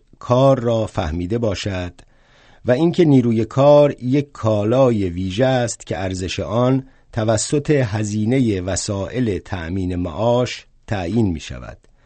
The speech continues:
و خود در عین حال منشأ ارزش کلیهٔ کالاهای دیگر است، ارزشی که همیشه بالاتر از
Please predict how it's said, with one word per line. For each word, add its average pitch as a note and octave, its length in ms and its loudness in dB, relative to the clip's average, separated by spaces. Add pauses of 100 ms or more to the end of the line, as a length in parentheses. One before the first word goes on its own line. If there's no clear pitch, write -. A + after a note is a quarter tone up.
(380)
و G2+ 80 0
خود D#3+ 480 2 (160)
در A2+ 160 0
عین G#2+ 300 -2
حال C3 480 4
منشأ A#2 800 0 (100)
ارزش G2+ 540 -4 (140)
کلیهٔ G2+ 800 -2
کالاهای G#2 1040 -4
دیگر F2+ 480 -6
است، - 300 -12 (560)
ارزشی G2 500 -2
که A#2+ 320 -4 (320)
همیشه A2+ 680 4
بالاتر G#2+ 800 0
از F#2+ 200 -2